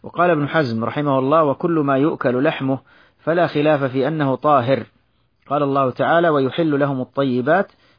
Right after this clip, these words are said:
ويحرم عليهم الخبائث'، فكل حلال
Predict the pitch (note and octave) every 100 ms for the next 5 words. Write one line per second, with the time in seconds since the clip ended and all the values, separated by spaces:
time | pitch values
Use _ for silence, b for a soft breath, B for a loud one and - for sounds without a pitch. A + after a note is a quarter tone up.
0 | _ - C3 - F#3 E3 D3 C3+ D3+ D#3+
1 | D3 F3+ E3+ - D#3+ C3+ B2 - - -
2 | _ _ _ - _ _ _ _ _ _
3 | _ _ _ _ _ _ - B2 A3 F#3
4 | - D3 F3+ F#3 F#3+